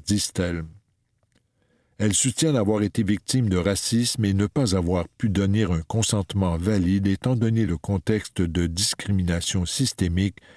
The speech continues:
contre les Autochtones auquel ont contribué les trois gynécologues obstétriciens visés.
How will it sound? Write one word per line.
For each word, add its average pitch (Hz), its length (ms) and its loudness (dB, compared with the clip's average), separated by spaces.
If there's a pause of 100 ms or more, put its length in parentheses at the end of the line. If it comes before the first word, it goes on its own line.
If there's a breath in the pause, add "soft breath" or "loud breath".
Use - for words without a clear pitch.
(160 loud breath)
contre 139 360 0
les 92 240 0
Autochtones 101 680 -2
auquel 120 440 0
ont 82 120 -2
contribué 101 640 0
les 85 160 -4
trois 98 220 -2
gynécologues 95 720 0
obstétriciens - 840 -2
visés. 87 540 -2